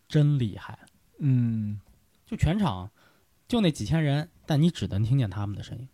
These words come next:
Speaker 1: 拜仁球迷确实没有声势。
Speaker 2: 嗯。对，要不多特蒙德的那个叫什么，什么信号管理？<laughs>
Speaker 1: 伊格纳。
Speaker 2: 对。
Speaker 1: 啊，不是，伊杜纳。
Speaker 2: 伊杜纳，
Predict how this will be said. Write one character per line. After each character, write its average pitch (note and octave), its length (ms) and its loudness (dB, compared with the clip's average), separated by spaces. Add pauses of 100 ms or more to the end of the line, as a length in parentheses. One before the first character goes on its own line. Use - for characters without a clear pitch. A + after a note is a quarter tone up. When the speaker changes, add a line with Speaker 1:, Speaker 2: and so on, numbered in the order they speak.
(120)
Speaker 1:
拜 C3 120 0
仁 C#3 100 2
球 C3 120 2
迷 C#3 220 0
确 - 220 -2
实 - 160 -6
没 B2 120 -2
有 B2 120 -8
声 G#2 220 -10
势。 - 200 -16 (240)
Speaker 2:
嗯。 G#2+ 300 0 (1000)
对， - 120 -12 (160)
要 D3+ 180 -4
不 A2+ 160 -2 (160)
多 A#2+ 140 2
特 B2 80 0
蒙 A#2 180 4
德 A2 180 0
的 A2+ 80 2
那 A#2 180 2
个 G2 200 -8 (460)
叫 C#3 160 -4
什 B2 120 -2
么， C#3 120 2
什 B2+ 160 -4
么 C#3 80 -2
信 D3+ 180 -2
号 C3 200 0
管 - 180 8 (420)
理？ E3+ 140 6 (640)
<laughs> - 20 -
Speaker 1:
伊 G3 580 2
格 B2+ 340 2
纳。 D#3+ 360 2 (120)
Speaker 2:
对。 D3+ 120 4 (760)
Speaker 1:
啊， D3 80 -2
不 C#3 120 -4
是， E3 60 -4
伊 G#3+ 180 0
杜 G#3+ 220 4
纳。 D#3 340 -2
Speaker 2:
伊 E3 120 -4
杜 D3+ 160 -2
纳， C#3+ 240 -6